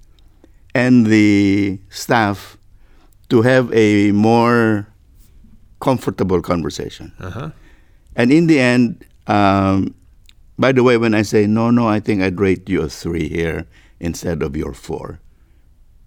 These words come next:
Speaker 1: And I would say, "Okay, it's okay. No problem." And I think the, the,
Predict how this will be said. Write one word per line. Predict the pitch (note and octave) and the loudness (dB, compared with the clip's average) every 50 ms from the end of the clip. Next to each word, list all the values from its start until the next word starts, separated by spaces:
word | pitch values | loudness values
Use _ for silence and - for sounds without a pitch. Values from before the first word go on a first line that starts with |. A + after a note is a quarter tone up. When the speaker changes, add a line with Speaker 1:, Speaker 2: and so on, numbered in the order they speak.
| _ _ _ _ _ _ - - C3 | _ _ _ _ _ _ -16 -8 -4
Speaker 1:
And | C#3+ D#3 | -2 -2
I | D#3 | -2
would | D3 D3 B2+ | -2 -2 -2
say, | D3 C3+ | -2 -2
"Okay, | D3 C3+ - C3 B2+ | -4 -4 -6 -8 -10
it's | A#2+ - C#3 | -8 -6 -8
okay. | A#2 - - D#2+ E2 - - _ - _ _ _ _ _ _ - - - | -8 -8 -10 -14 -14 -16 -20 _ -20 _ _ _ _ _ _ -20 -18 -12
No | F2 G2+ F#2+ F#2+ | -8 -8 -8 -8
problem." | - - - - - - F2 E2+ _ _ - - - - - - - _ _ _ _ _ _ _ _ _ _ _ _ _ _ _ _ _ _ _ - | -8 -10 -14 -14 -14 -18 -20 -20 _ _ -20 -20 -20 -20 -20 -20 -20 _ _ _ _ _ _ _ _ _ _ _ _ _ _ _ _ _ _ _ -2
And | G2+ F#2 F#2 F#2+ F2+ F2 - | 0 0 0 0 0 -2 -2
I | - G2+ | -4 -2
think | G2 - D3 B2 G#2+ | -2 0 0 0 0
the, | A2 - - | -2 -6 -6
the, | G#2 F#2 | -6 -8